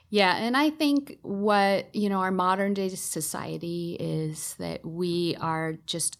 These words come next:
so bombarded with stress, with work and family,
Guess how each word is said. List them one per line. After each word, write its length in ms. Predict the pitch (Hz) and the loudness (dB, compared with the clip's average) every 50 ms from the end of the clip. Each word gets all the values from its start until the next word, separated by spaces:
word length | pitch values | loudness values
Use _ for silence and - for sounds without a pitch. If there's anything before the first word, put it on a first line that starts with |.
| _ - | _ 0
so 300 | - - - 190 170 165 | 2 2 2 2 0 -2
bombarded 560 | 170 175 170 160 160 151 151 151 175 185 190 | -2 -4 -2 -2 0 0 0 0 -2 -2 -4
with 180 | 185 175 160 | -6 -8 -6
stress, 600 | - - - - 156 156 165 160 - - - - - _ - | -4 -6 -4 -2 -4 -4 -4 -4 -6 -8 -8 -8 -10 _ -8
with 300 | 156 160 156 160 160 156 - _ _ _ _ - - - _ _ _ - | -6 -4 -4 -4 -6 -8 -14 _ _ _ _ -20 -20 -20 _ _ _ -2
work 420 | 214 240 254 220 196 202 - - | 2 4 4 4 2 0 -4 -6
and 300 | 185 160 160 165 160 151 | -4 -2 0 0 -2 -2
family, 800 | - - 202 196 196 196 196 185 175 170 160 160 160 160 156 | -2 -2 0 0 2 2 2 0 0 0 0 0 0 -2 -4